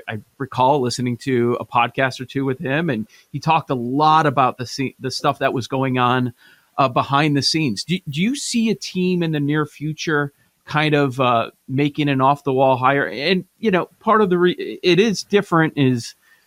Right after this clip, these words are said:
you have all sorts of jobs, uh, many related to analytics more now than ever before, but he is also somewhat a public figure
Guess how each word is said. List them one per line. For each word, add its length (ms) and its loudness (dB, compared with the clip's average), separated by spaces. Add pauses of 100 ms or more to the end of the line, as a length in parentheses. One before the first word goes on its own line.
(280)
you 140 4
have 100 6
all 100 4
sorts 280 4
of 60 -4
jobs, 600 2 (220)
uh, 280 4
many 300 2
related 480 0
to 80 -6
analytics 680 0
more 200 -4
now 260 2
than 240 -2
ever 240 0
before, 540 2
but 200 0 (300)
he 220 6
is 100 2
also 640 2 (180)
somewhat 460 2
a 100 2
public 540 -2
figure 420 0